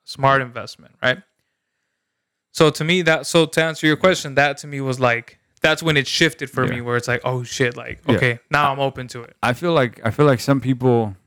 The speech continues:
Speaker 2: think that, like, uh, like, becoming a homeowner or, like, or that uh, aspect of understanding that it's an investment and the equity,
Speaker 1: Yeah.
Speaker 2: you know, all that stuff, people think, like, "Oh, well, I don't wanna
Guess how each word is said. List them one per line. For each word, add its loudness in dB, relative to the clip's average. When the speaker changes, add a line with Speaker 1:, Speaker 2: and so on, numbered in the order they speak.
Speaker 2:
think 2
that, 0
like, 0
uh, 2
like, -10
becoming 0
a 2
homeowner 0
or, 2
like, 0
or 2
that -2
uh, 2
aspect -2
of -8
understanding -4
that -2
it's -6
an -2
investment -4
and -16
the -6
equity, -8
Speaker 1:
Yeah. 0
Speaker 2:
you -4
know, 0
all 2
that 0
stuff, -2
people 2
think, -2
like, 0
"Oh, 4
well, 0
I -2
don't 2
wanna 0